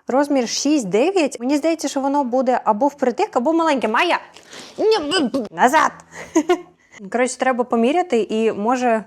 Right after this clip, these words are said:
доведеться повернути. Бо якесь воно маленьке. Хоча ще замовила, е, футболочку. В мене вже немає такого, знаєте,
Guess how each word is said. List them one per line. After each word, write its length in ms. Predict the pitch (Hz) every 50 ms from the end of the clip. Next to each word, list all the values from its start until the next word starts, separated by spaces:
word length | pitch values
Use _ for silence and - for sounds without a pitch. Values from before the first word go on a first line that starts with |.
| _ _
доведеться 460 | 190 196 202 202 196 233 240 - 226
повернути. 720 | 185 - 208 202 220 214 214 208 202 185 165 170 - 156 - - - - - - - - - _ _
Бо 240 | 190 175 190 202 202
якесь 760 | 202 214 208 214 - - - _ _ - 262 277 - - -
воно 380 | 220 220 220 220 233 254 269 254 - - _ _ _ _ _ _ _ _ _ _ _ _ _ _
маленьке. 640 | 190 202 226 247 240 220 196 175 170 - - 160 160
Хоча 280 | - 202 190 - - 320 403 453 - _
ще 320 | - - - 277 277 285
замовила, 920 | 247 277 240 240 240 254 269 269 247 247 240 240 240 240 233 226 226 226 208 - - _ _ _ _ _ _
е, 260 | 208 202 202 196 196 196
футболочку. 840 | 196 - 339 311 247 - 233 220 208 208 208 - - - - 302 381 359 _ _ _ _
В 60 | 214
мене 180 | 240 254 277
вже 160 | 262 226 247 247
немає 340 | 240 240 240 240 233 220
такого, 400 | 214 - 196 - 208 208 190 196
знаєте, 380 | 190 202 208 214 208 208 196